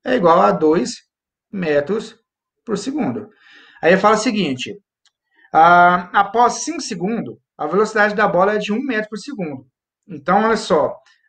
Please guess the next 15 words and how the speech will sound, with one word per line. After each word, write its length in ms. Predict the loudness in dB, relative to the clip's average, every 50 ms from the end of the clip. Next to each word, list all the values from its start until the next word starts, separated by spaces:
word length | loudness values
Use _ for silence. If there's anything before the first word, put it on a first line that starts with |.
| _ _ -8
a 80 | -6
velocidade 580 | -2 0 2 2 2 0 2 2 4 4 4 2
da, 140 | 2 2 2
final 320 | 0 -2 -2 0 2 2
da 100 | 2 2
bola 400 | 0 0 0 0 0 -2 -4 -6 -10 _ _ _ _ _ _ _ _ _ _ _ _ _
passa 220 | 0 0 2 2 2
a 40 |
ser 220 | 0 2 2 2 2
igual 220 | 4 4 4 4
a 120 | 4 4 2
um 220 | 0 -2 -2 -4 -6 -8 _ _ _ _ _ _ _ _ _ _ _
metro 680 | -10 -6 -4 0 0 0 0 -2 -4 -6 -6 -10 -14 _ _ _ _ _
por 120 | -8 -8
segundo. 500 | -6 -4 -4 -4 -4 -6 -8 -10 -12 -16